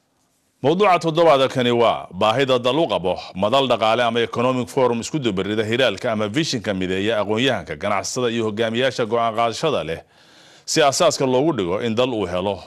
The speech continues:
baarisyo ama cilmi baarisyo horumar loo adeegsado. Madal dhaqaale ama economic forum waxaa lagu tilmaamay inay tahay hay'ad madax bannaan oo u taagan hawlgelin aqooneed, ururin macluumaad,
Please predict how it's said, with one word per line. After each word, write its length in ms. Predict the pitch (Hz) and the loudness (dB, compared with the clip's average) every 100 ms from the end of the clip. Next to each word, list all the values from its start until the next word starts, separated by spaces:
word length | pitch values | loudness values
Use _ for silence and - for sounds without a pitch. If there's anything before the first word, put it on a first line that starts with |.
| - _ - | -20 _ -4
baarisyo 560 | 95 98 92 - 113 107 | -2 -2 -2 -2 -2 -4
ama 180 | 95 98 | -4 -2
cilmi 220 | 101 104 | -2 -2
baarisyo 500 | 95 104 101 - 123 | 0 -2 -2 -2 -4
horumar 420 | 107 104 107 117 101 | -2 -4 0 -2 -2
loo 180 | 104 110 | -2 -2
adeegsado. 640 | 85 82 - 82 78 69 - _ _ _ _ _ - - - - | -4 -8 -10 -12 -14 -18 -20 _ _ _ _ _ -20 -20 -20 -12
Madal 320 | 127 151 226 190 | 0 4 4 4
dhaqaale 320 | 117 113 127 | 4 4 4
ama 140 | 127 | 0
economic 420 | 123 143 151 131 | 0 0 0 -2
forum 320 | - 131 95 87 | -2 0 0 -2
waxaa 180 | 113 123 | -2 0
lagu 220 | 127 151 | 0 -2
tilmaamay 420 | 147 135 131 143 | -2 2 2 2
inay 160 | 139 98 | 0 0
tahay 240 | 107 98 | 0 0
hay'ad 200 | 104 139 | 0 0
madax 260 | 139 143 107 | 0 0 0
bannaan 300 | 101 98 107 | -2 -2 -2
oo 140 | 113 156 | -2 -2
u 20 | |
taagan 440 | 160 98 82 90 92 | -2 -4 -2 -6 -6
hawlgelin 680 | - 110 113 110 123 151 156 | -2 0 0 0 0 0 -2
aqooneed, 720 | 107 95 98 95 104 107 104 - | -4 -2 -2 0 0 0 -2 -4
ururin 400 | 107 117 147 139 | -2 0 0 0
macluumaad, 600 | 113 92 92 95 104 110 | 0 0 -2 -2 0 -2